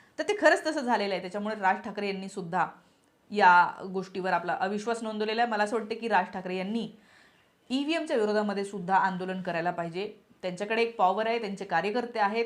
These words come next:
आणि खरोखर, अ, म्हणजे मी त्यांच्या विरोधात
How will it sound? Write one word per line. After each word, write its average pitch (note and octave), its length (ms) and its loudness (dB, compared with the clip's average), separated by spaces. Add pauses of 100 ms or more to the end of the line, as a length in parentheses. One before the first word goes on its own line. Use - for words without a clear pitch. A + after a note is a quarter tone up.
आणि G3 280 -4
खरोखर, A#3 320 -4 (600)
अ, E3+ 60 -6 (440)
म्हणजे F#3 280 2
मी G3+ 200 0
त्यांच्या F#3+ 240 -6
विरोधात F#3 260 0